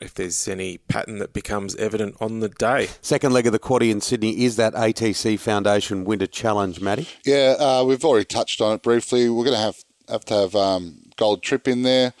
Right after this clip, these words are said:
Speaker 3: obviously. I wanna have Jojo as a Man, Durston, and Crosstalk. I think they're the ones t-, to throw in there. So we'll go our numbers, um, one, nine, ten, twelve.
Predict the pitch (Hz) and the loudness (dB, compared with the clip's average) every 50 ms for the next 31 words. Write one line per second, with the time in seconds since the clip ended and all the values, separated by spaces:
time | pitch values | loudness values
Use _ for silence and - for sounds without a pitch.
0 | - - - _ _ - 117 113 117 123 107 - - - 127 131 127 120 - - | -20 -20 -20 _ _ -2 -2 2 2 0 0 0 0 2 2 4 2 2 0 -2
1 | - 110 107 107 104 101 104 92 - - 113 113 - 110 98 98 95 87 98 101 | -2 0 0 0 0 0 -4 -2 0 0 0 2 2 2 0 0 0 -2 -2 -2
2 | 110 113 113 117 110 98 - 107 107 113 107 - - - - 117 110 107 98 _ | 0 0 0 0 -2 0 0 2 4 4 2 2 -2 -4 -2 -4 -4 -4 -8 _
3 | - - - - - - - _ - - 98 98 98 92 92 - _ - - 143 | -20 -20 -20 -20 -20 -20 -20 _ -4 -2 0 0 0 0 -4 -8 _ -2 0 0
4 | 123 - - - - - 143 143 139 135 - - - 95 - - 110 - - - | 0 0 -4 -6 -2 0 2 4 4 2 0 -2 -4 -2 -2 -4 -6 -6 -4 -2
5 | 95 95 95 95 92 95 104 104 101 98 - - _ - _ _ _ _ - 104 | -2 0 0 0 0 0 0 -2 -2 -4 -8 -10 _ -14 _ _ _ _ -12 -12
6 | - - - 104 101 98 101 101 101 104 104 104 101 98 95 _ - - - - | -10 -2 0 2 2 2 2 0 0 -2 -2 0 0 -2 -4 _ -18 -20 -20 -20
7 | - _ _ - - 101 92 95 95 104 98 101 98 95 95 90 95 92 95 98 | -20 _ _ -6 -2 0 0 0 2 2 4 4 4 4 2 2 0 -2 -2 -2
8 | 95 92 92 90 85 - - - - 92 95 90 87 87 85 82 80 - - - | -2 0 0 -2 -2 -6 -8 -6 -4 -2 -2 0 0 -2 -4 -6 -12 -16 -18 -18
9 | - 95 101 107 107 104 104 73 82 95 92 92 92 90 87 80 - _ _ _ | -6 -2 0 0 0 -2 -6 -6 -4 -2 -2 0 -2 -4 -6 -10 -18 _ _ _
10 | - - 92 90 87 62 - - - 87 62 - - - | -6 -6 -6 -6 -8 -14 -14 -6 -4 -4 -4 -4 -8 -12